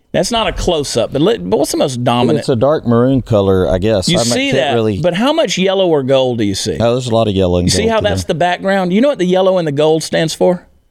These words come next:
Speaker 1: Superiority and wealth. <laughs> You can't make this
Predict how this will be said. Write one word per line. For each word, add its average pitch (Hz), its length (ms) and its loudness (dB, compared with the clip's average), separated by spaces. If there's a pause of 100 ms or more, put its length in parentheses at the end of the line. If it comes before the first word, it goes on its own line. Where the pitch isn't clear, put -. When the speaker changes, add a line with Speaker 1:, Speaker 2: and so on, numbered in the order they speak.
(580)
Speaker 1:
Superiority 202 840 2
and 139 140 0
wealth. 131 420 0 (1800)
<laughs> - 60 0 (2250)
You 392 160 4
can't 370 580 -2
make 302 300 0
this 226 220 0